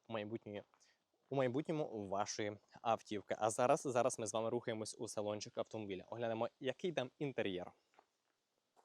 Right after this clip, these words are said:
Залітаємо з вами у салон, але перед тим оглядаємо дверну карту водія. Звісно ж, дефектів ніяких немає, царапанок немає.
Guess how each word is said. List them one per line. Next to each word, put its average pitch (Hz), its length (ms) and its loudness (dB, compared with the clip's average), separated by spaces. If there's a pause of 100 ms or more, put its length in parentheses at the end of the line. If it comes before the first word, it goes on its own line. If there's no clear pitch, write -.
(540)
Залітаємо 113 600 4
з 98 80 -6
вами 107 200 -2
у 127 100 -6
салон, 143 340 2
але 110 160 2
перед 110 220 0
тим 131 200 0
оглядаємо 101 540 -4 (100)
дверну 98 340 -8
карту 90 380 -6 (340)
водія. 101 420 -4
Звісно 104 380 -6
ж, 98 80 -6
дефектів 92 420 -6
ніяких 92 500 -8
немає, 107 340 -6
царапанок 95 640 -4
немає. 101 340 -2